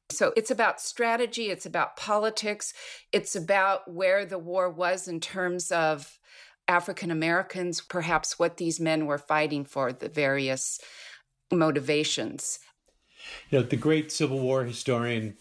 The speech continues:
Speaker 2: uh, James McPherson, wrote an essay in, uh, nineteen ninety-nine or two thousand. It was in a whole series of essays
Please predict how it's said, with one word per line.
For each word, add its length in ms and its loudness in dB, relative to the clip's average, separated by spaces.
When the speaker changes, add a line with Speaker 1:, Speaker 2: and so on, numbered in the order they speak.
Speaker 2:
uh, 100 -2
James 320 0
McPherson, 680 -2
wrote 180 0
an 120 0
essay 480 0
in, 340 2
uh, 220 2
nineteen 440 0
ninety-nine 520 0
or 100 -4
two 180 -2
thousand. 520 0
It 100 -6
was 140 0
in 80 0
a 80 0
whole 220 0
series 440 0
of 140 -2
essays 540 -2